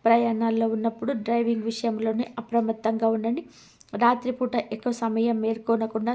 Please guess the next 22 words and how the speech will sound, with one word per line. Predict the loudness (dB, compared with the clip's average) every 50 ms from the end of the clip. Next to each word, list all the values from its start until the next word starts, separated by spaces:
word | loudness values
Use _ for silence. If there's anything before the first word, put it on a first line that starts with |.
| -4
సరైన | -2 0 2 2 2 2 2 2 0 0
నిద్రపోవడం | 0 0 -2 -2 0 2 0 0 0 0 -2 0 0 2 2 2 2
వలన | 2 2 2 2 0 -2 -4 -8 -18 -18 -18 -20 -16 _ -2
మరుసటి | 0 2 2 0 0 -2 -2 0 0 0
రోజు | 2 2 0 0 -2 -2 -6 -6
ఉత్సాహంగా | -6 -8 -4 -2 -2 -2 -2 -2 -4 -4 -2 -2 -2 0
ఉండగలుగుతారు. | 0 0 0 0 0 2 2 2 2 0 -2 -2 -2 -2 -2 -2 -4 -6 -10 -20 -20 -20 -20 -20 -20 -20 _ -4
సమాజంలో | 0 2 2 4 4 4 2 2 0 0 0 0 0
మీకున్న | 2 2 0 2 0 -2 0 0
గౌరవం | 0 2 2 2 2 2 2 0 0 0
పెరుగుతుంది. | 0 0 0 0 -2 -2 -2 -2 -2 -2 -2 -4 -6 -14 -20 -20 -20 -12 _ -2
మీరు | -2 0 0 -2 -2
చేసే | 2 2 2 2 2 0
ఒక | -2 0 0 -2
చిన్న | -4 -2 0 0 2 0 0
సహాయం | 0 -2 -4 -4 0 2 2 2 2 0 -2 -6 -10
ఇతరుల | -8 -4 -4 -2 0 2 0 0
దృష్టిలోని | -2 -2 -8 -10 -8 -4 -2 0 0 2 0 0 -2 -4 -8 -14 -20 -20 -20 -12 _ 0
మిమ్మల్ని | 2 4 4 4 4 2 0 -2 -4 -8 -12 -20 -20 _ -4 0
గొప్ప | 0 0 0 0 0 0
వ్యక్తిగా | 2 2 2 0 0 -4 -6 -6 -4 0 2 2
నిలబెడుతుంది. | 2 2 2 2 0 2 0 -2 -2 -2 -8 -6 -4 -4 -4